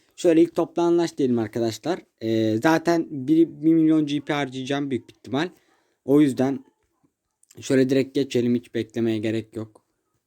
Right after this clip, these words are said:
Efsane ekranı yanmazsa. Bir milyon G P falan harcayacağım. Haberiniz olsun. Yine gelmedi. Yine geçelim. Çok beklemeye gerek yok öyle. Umarım çıkar arkadaşlar. Yani be-, istesem zaten çıkartırım. Hepsinden çıkartırım yani. Çok G P var bende.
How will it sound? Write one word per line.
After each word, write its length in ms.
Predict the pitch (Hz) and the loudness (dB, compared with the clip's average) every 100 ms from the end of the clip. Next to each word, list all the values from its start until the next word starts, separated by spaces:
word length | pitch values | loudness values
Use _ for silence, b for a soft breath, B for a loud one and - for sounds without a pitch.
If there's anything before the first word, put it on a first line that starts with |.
| - | -14
Efsane 460 | 101 - 107 101 | -12 -6 -2 -2
ekranı 300 | 95 - 98 | -4 -6 -8
yanmazsa. 500 | 98 101 95 98 135 | -6 -6 -8 -8 -6
Bir 60 | 147 | -4
milyon 460 | 151 151 147 143 | 0 0 2 0
G 160 | 131 131 | 0 -4
P 60 | 127 | -8
falan 280 | 131 131 | -10 -6
harcayacağım. 420 | 139 131 110 107 107 | -4 -4 -4 -4 -4
Haberiniz 400 | 107 107 117 113 | -2 -2 -2 -2
olsun. 480 | 110 110 117 127 _ _ _ _ _ - | -2 -4 -8 -8 _ _ _ _ _ -6
Yine 200 | 170 151 | -2 0
gelmedi. 360 | 117 107 113 | 0 -2 0
Yine 180 | 123 127 | 0 0
geçelim. 400 | 98 90 - 107 | -2 -8 -10 -12
Çok 260 | 107 110 - | -10 -12 -12
beklemeye 360 | 104 - 104 | -14 -10 -10
gerek 340 | 95 104 101 - | -8 -8 -8 -12
yok 160 | 101 | -10
öyle. 300 | 98 87 110 - _ _ _ _ _ _ _ _ _ _ _ _ _ _ - | -8 -8 -10 -12 _ _ _ _ _ _ _ _ _ _ _ _ _ _ 0
Umarım 320 | 131 139 131 | 2 4 0
çıkar 240 | - 135 | -4 -4
arkadaşlar. 680 | 127 117 107 104 - 123 117 | -4 -6 -8 -10 -8 -8 -8
Yani 480 | 92 98 98 80 107 | -8 -8 -10 -10 -14
be-, 120 | - _ | -14 _
istesem 440 | - - 160 180 | -6 -2 -2 0
zaten 200 | 170 170 | -2 -2
çıkartırım. 480 | 139 - 113 90 110 | -8 -10 -10 -6 -4
Hepsinden 540 | 139 139 143 135 131 131 | -4 -4 -2 0 0 -4
çıkartırım 580 | - - 117 - 120 | -10 -12 -10 -8 -6
yani. 240 | 92 82 85 | -6 -8 -10
Çok 240 | - - - | -8 -8 -8
G 180 | 98 | -10
P 140 | - 85 | -8 -8
var 180 | 82 85 | -8 -10
bende. 360 | 82 85 147 | -10 -10 -12